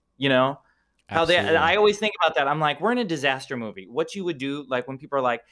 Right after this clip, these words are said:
Speaker 1: "I would be the person that's doing that in a disaster movie.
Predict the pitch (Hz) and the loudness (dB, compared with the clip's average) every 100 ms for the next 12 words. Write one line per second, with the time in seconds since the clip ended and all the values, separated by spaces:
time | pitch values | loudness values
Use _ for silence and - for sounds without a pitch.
0 | _ _ _ - 233 247 156 160 160 175 | _ _ _ -4 -2 0 0 -2 0 -2
1 | 175 147 127 135 170 170 180 151 123 110 | -2 -4 -4 -6 -4 -2 -2 -2 -4 -6
2 | 104 110 101 117 107 98 | -4 -4 -4 -8 -8 -8